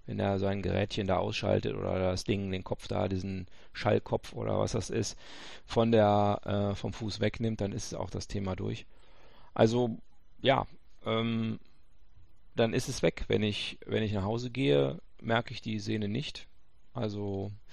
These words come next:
jetzt hoffe ich, dass der Effekt ein bisschen länger anhält. Auch wenn ich jetzt in letzter Zeit immer gelaufen bin, dreimal die Woche, so, mm, naja,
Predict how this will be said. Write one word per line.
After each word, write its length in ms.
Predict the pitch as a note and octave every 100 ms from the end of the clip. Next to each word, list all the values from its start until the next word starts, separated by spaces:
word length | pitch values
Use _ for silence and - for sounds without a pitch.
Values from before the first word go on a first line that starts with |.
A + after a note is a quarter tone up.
| - - -
jetzt 160 | - -
hoffe 200 | A#2 C3+
ich, 80 | -
dass 160 | A#2
der 320 | - G#2 G#2 G#2
Effekt 320 | - C3 -
ein 60 |
bisschen 260 | G2 F#2+ G2+
länger 280 | G2 F#2+ G#2+
anhält. 460 | G2+ B2+ D#3+ - - - - - - - - -
Auch 240 | G#2 G#2
wenn 160 | A2+ A#2+
ich 120 | A#2+
jetzt 220 | A#2+ A#2
in 140 | - A2+
letzter 340 | A2+ - A2
Zeit 240 | - A2 A2
immer 300 | A2+ A2 G#2
gelaufen 640 | - G2 G2 A#2 - C3+
bin, 400 | B2+ C#3+ D3+ D3+
dreimal 460 | A#2+ - G2+ G2+ G2+
die 140 | F#2+
Woche, 340 | F#2 A#2+ C#3+ C3
so, 400 | A2 A2 G#2+ G#2+
mm, 800 | A#2 A#2+ B2 B2+ C3+ C#3 C#3+ - -
naja, 300 | A2+ -